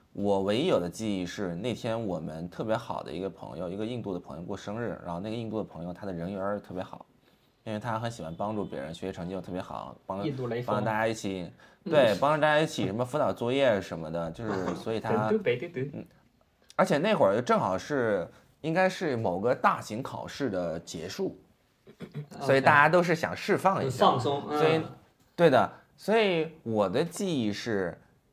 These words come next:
Speaker 1: 那天晚上，我，大家一起在那个宿舍门口的草地上办 party，办生日 party，然后大家一起喝酒。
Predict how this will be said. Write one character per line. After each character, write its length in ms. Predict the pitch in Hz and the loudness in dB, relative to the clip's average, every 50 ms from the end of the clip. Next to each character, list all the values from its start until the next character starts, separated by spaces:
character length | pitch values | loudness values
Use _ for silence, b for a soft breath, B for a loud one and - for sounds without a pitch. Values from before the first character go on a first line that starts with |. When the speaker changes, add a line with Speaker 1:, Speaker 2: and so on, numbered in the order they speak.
| _ - | _ -4
Speaker 1:
那 160 | - 165 147 | 0 2 4
天 160 | 147 170 175 | 4 4 4
晚 200 | 156 113 58 64 | 2 0 -2 -4
上， 380 | 92 95 95 92 92 90 - - - _ _ _ _ _ _ _ _ _ _ _ _ _ _ _ _ _ _ - | -6 -4 -4 -2 -4 -4 -6 -8 -14 _ _ _ _ _ _ _ _ _ _ _ _ _ _ _ _ _ _ -8
我， 600 | - 104 104 98 92 90 87 85 82 78 - - - - _ | 0 2 4 4 6 4 4 2 2 0 -2 -4 -8 -6 _
大 120 | - 131 | 0 2
家 140 | 123 120 131 | 2 2 2
一 60 | 135 | 2
起 200 | 131 - 82 82 | 0 -4 -8 -6
在 640 | 82 - 120 113 107 104 98 92 92 87 85 73 - - - - | -2 2 2 4 4 4 2 2 0 -2 -4 -6 -8 -12 -14 -12
那 240 | - 113 107 95 | -8 -6 -4 -4
个 580 | 90 90 82 80 80 76 69 64 55 50 50 - - - _ _ _ _ _ _ _ _ _ _ | -2 -2 -4 -4 -6 -6 -6 -8 -8 -10 -12 -14 -18 -20 _ _ _ _ _ _ _ _ _ _
宿 340 | - - - - 156 123 | -20 -12 -6 -2 -2 -2
舍 260 | 113 - - 151 127 101 | -2 0 2 2 2 2
门 240 | 92 90 90 98 | 2 0 -4 -4
口 160 | 107 - 117 - | -6 -6 -4 -4
的 100 | 101 110 | -6 -6
草 240 | - - - - | -6 -8 -10 -8
地 220 | - 113 127 110 101 | -6 -4 -4 -4 -4
上 260 | 101 90 80 80 78 85 | -4 -6 -6 -8 -8 -6
办 340 | - 113 107 101 95 90 87 | -2 -2 0 0 -2 -2 -6
party， 400 | - - 117 117 117 117 87 82 | -6 -2 -2 -2 0 -2 -4 -4
办 240 | - 110 104 98 | -4 -4 -4 -4
生 180 | 95 - 123 117 | -4 -4 -6 -6
日 60 | 101 | -6
party， 300 | 90 104 113 110 113 98 | -6 -4 -4 -4 -2 -4
然 160 | 85 85 85 | -6 -6 -8
后 80 | 85 92 | -6 -6
大 120 | 107 110 | -4 -4
家 80 | 107 113 | -4 -4
一 40 | 117 | -4
起 180 | 120 - 80 | -6 -8 -10
喝 180 | 80 - 110 117 | -8 -4 -4 -2
酒。 240 | 113 101 87 - | -2 -4 -6 -8